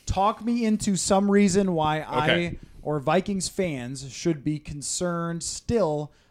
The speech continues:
Speaker 1: about the Green Bay Packers now and forever. I mean, it could be now and it, it could be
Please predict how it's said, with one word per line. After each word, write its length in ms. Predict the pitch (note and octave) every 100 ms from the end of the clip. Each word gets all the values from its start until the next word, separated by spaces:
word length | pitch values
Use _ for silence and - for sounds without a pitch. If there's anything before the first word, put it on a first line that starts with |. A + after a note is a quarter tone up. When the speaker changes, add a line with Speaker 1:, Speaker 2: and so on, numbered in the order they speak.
| -
Speaker 1:
about 320 | C#3+ D3+ D3+
the 80 | D#3+
Green 280 | C#3 E3+ F3+
Bay 160 | F3
Packers 440 | F3 E3 D#3 E3 C#3+
now 300 | F#3+ A#3+ C4
and 180 | B3
forever. 460 | - A#3+ A3 D3+ G#2 -
I 80 | D3
mean, 160 | D#3+
it 60 | E3
could 140 | F3+
be 100 | D#3+
now 320 | E3 E3 F#3+ G3
and 100 | E3+
it, 140 | E3
it 140 | D#3+ D3+
could 140 | E3
be 300 | D#3+ D#3 D3